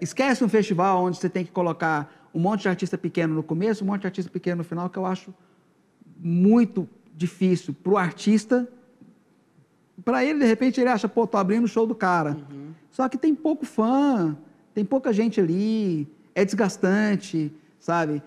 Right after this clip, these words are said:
Speaker 1: Às vezes, cara, cansei de ver, bicho, abertura de festival com artista cantando pra dez pessoas, velho.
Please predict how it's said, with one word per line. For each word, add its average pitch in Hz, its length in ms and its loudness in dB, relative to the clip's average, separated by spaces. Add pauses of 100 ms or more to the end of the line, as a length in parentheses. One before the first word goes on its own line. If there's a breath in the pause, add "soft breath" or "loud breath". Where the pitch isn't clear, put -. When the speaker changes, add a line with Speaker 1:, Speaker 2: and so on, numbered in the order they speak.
(140 loud breath)
Speaker 1:
Às 165 180 0
vezes, 196 300 2
cara, 170 420 0 (220)
cansei 254 460 2
de 240 100 2
ver, 175 300 4
bicho, 151 260 0
abertura 180 380 2
de 190 100 -8
festival 180 720 0 (260 loud breath)
com 202 60 -2
artista 196 280 0
cantando 226 300 -2
pra 262 100 -4
dez 269 160 0
pessoas, 185 540 -2
velho. 123 260 -10